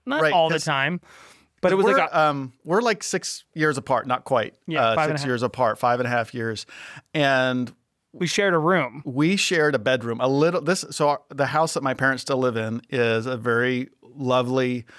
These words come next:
Speaker 2: modest house in downtown Lewisburg.
Speaker 1: It's like a four
Speaker 2: Three
Speaker 1: square home, kind of.
Speaker 2: Six people grew up in a three-bedroom brick house with one full bath.
Speaker 1: Four people grew up
Speaker 2: Uh,
Speaker 1: i-, in a, in a <laughs> house with two adults, so six people lived here.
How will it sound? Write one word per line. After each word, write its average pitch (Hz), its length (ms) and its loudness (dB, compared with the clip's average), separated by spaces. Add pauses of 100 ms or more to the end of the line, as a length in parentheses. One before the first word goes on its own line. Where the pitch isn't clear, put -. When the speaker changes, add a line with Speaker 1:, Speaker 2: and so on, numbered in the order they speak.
(160)
Speaker 2:
modest 120 560 2
house 113 360 0
in 117 100 -4
downtown 120 520 -2
Lewisburg. 113 580 -2
Speaker 1:
It's - 60 -12
like 247 80 -2
a 196 60 0
four 175 260 2
Speaker 2:
Three 131 140 2
Speaker 1:
square 170 160 4
home, 151 340 -2 (280)
kind 151 180 -6
of. 151 40 -6
Speaker 2:
Six 190 220 2
people 214 320 2
grew 175 220 2
up 139 200 2
in 135 160 0
a 127 80 2
three-bedroom 127 960 0
brick 127 300 -2
house 117 440 0 (140)
with 117 180 -6
one 117 380 -4
full 113 200 0
bath. 107 280 -2
Speaker 1:
Four 247 240 0
people 170 340 -2
grew 156 280 2
up 139 240 0 (100)
Speaker 2:
Uh, 160 80 -10
Speaker 1:
i-, 180 220 -4
in 180 140 0
a, 156 180 0 (100)
in 180 100 0
a 160 100 2
<laughs> - 200 -4
house 156 380 0
with 156 400 -6
two 196 260 0
adults, 175 460 0
so 147 180 -2
six - 320 -4
people 175 340 -8
lived 220 260 0
here. 127 260 -6